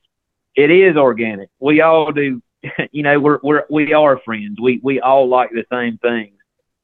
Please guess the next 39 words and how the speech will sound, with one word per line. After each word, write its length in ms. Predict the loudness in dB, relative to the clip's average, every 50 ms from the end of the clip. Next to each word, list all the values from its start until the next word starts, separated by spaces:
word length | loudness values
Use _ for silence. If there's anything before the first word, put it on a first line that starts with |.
| _ _ -6
Um, 280 | -2 0 0 0 0 2
we 160 | 2 2 2
like 280 | 2 2 2 0 0
the 140 | -2 -6 -4 -4
same 300 | -4 -4 -4 -4 -2 0
looks, 300 | 0 0 0 -2 _ _
but 140 | -12 -8 -2
Wade 280 | 0 2 2 2 2 2
does 160 | 0 2 2
a 40 | 0
great 340 | 0 2 2 2 2 0 0
job 260 | 0 2 2 2 2
organizing 680 | 2 2 2 0 -2 -4 -2 0 0 0 -2 -2 -6
that. 1300 | -8 -6 -4 -2 -2 -2 -4 -6 _ _ _ _ _ _ _ _ _ _ _ _ _ _ _ _ _ -4
Um, 380 | -2 -2 -2 -2 -4 -6 -8 -12 _ _ _ _ _ _ _ _ _ _ -6
and 200 | -2 0 2 4
yeah, 420 | 4 4 4 4 2 2 0 -4 -6
I 80 | -4 -2
mean, 300 | -2 -2 -2 -2 -4 -2
so 280 | 0 2 2 2 0 -2 -4 -4
a 60 | -2
lot 240 | 0 2 2 2 0
of 80 | -2 -2
content 500 | -4 -4 -4 -4 -6 -6 -8 -8 -8 -8
this 160 | -8 -10 -8 -8
year 160 | -6 -6 -6 -6
came 260 | -6 -6 -6 -4 0
off 280 | 2 2 2 2 0 -2
of, 240 | -2 -2 -2 0 0
uh, 340 | 0 2 2 2 0 -2 -4 -8 _ _ _ -2
a 40 | -2
little 240 | 0 0 0 0 0
bit, 360 | 0 0 0 0 -2 -2 -6 _ -4
a, 140 | -2 -2 -2 -2 -2
a 140 | -2 -2
brief, 420 | -2 0 0 0 0 0 -2 -4 -8 _ _ -6
a 80 | -6 -4
brief 340 | 0 0 0 0 0 -2 -4 -2
little, 360 | 0 2 2 0 -2 -4